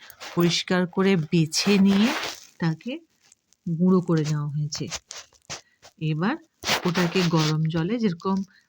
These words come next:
আমরা পিঠে করি খোল কেড়ে, ঠিক সেভাবে খোল কেড়ে নেওয়া হয়েছে। এবার খোল কাড়ার পরের থেকে আপনাদেরকে দেখাচ্ছি। আপনারা জানেন কীভাবে খোল কাড়া হয়। এরপর এটা নারকেলে ছই করে নিয়েছি,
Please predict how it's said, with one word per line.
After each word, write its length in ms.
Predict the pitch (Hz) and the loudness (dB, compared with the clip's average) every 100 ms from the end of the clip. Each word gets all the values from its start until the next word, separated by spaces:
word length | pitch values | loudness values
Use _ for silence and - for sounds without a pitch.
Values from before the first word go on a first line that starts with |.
| _ | _
আমরা 360 | 156 151 156 165 170 - _ _ _ _ - | -6 -4 -2 -2 -4 -10 _ _ _ _ -4
পিঠে 300 | 185 - 214 | -4 -2 -4
করি 320 | - 170 208 339 - | 0 0 0 -6 -4
খোল 240 | - 170 | 2 2
কেড়ে, 260 | 170 160 190 269 | 2 -2 -4 -6
ঠিক 140 | - 190 | -10 -8
সেভাবে 460 | - 160 156 151 294 _ _ _ _ _ | -4 -2 -4 -8 -14 _ _ _ _ _
খোল 220 | - 226 190 | 0 2 2
কেড়ে 240 | 165 156 | 0 -2
নেওয়া 300 | 147 143 135 | -2 -6 -6
হয়েছে। 280 | 143 156 - - _ _ _ _ _ _ _ _ _ _ _ | -8 -8 -14 -20 _ _ _ _ _ _ _ _ _ _ _
এবার 200 | 160 160 165 | -6 -6 -8
খোল 240 | - 202 208 | -4 -2 -2
কাড়ার 320 | 196 180 202 - | 0 0 0 0
পরের 220 | 180 170 170 | 2 2 0
থেকে 160 | 214 294 | -2 0
আপনাদেরকে 460 | 269 185 180 175 302 | 2 4 4 2 0
দেখাচ্ছি। 420 | 196 165 156 - - | 0 -2 -6 -8 -10
আপনারা 260 | 185 196 | -4 -2
জানেন 260 | 220 240 254 240 | -2 -4 -4 -2
কীভাবে 240 | 247 240 233 | 0 0 -2
খোল 200 | - 220 | 0 0
কাড়া 260 | 214 196 185 | 0 -2 -4
হয়। 220 | 175 247 - _ _ _ _ _ _ | -8 -12 -18 _ _ _ _ _ _
এরপর 380 | 185 185 196 349 - _ _ _ _ _ _ _ _ _ _ _ _ _ _ _ _ _ _ _ _ | -2 0 -2 -6 -8 _ _ _ _ _ _ _ _ _ _ _ _ _ _ _ _ _ _ _ _
এটা 160 | 220 220 | -2 0
নারকেলে 400 | 208 185 170 196 233 | 2 2 0 -2 -2
ছই 260 | - 185 | 0 0
করে 220 | 175 196 202 | 0 0 2
নিয়েছি, 380 | 202 208 202 | 2 2 0